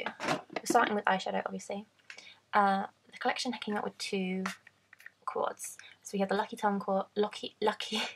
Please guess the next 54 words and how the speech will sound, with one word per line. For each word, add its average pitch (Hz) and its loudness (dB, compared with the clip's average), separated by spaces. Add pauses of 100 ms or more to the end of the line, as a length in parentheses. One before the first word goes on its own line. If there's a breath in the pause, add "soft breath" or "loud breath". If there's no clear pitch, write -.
(160)
<laughs> - -8
Lucky 220 -2 (100)
Tom 190 2
quad 190 0
and 185 0 (100)
Two 202 0
Dolly. - -4 (640 loud breath)
So 202 0
Lucky 226 -2
Tom 247 2
was 220 -2
kind 214 2
of 220 -14
more, 214 -2
like, - -2
I 202 -12
guess, 247 0
the 233 2
more 196 4
neutral, 202 2
more 190 2
anchored 196 0
look, 285 -2
I 285 -2
guess, 285 -4
'cause 202 -4
you 190 -6
got 202 -4
more, 196 0
like, 190 -4
a 190 -2
gold, 170 -4
peaches, - -12 (440 loud breath)
and 196 4
then 185 4
a 180 -2
pop - -4
of 180 -6
blue, 175 -2
and 175 -6
then 175 -2
a 170 -4
brown. 180 -4 (920)
And 190 4
then 180 4 (260)
the 190 0
Two 247 -4
Dolly 185 0
was 175 -4
more, 180 0
like, 180 -4
a 185 -14
playful 190 -2
palette. - -4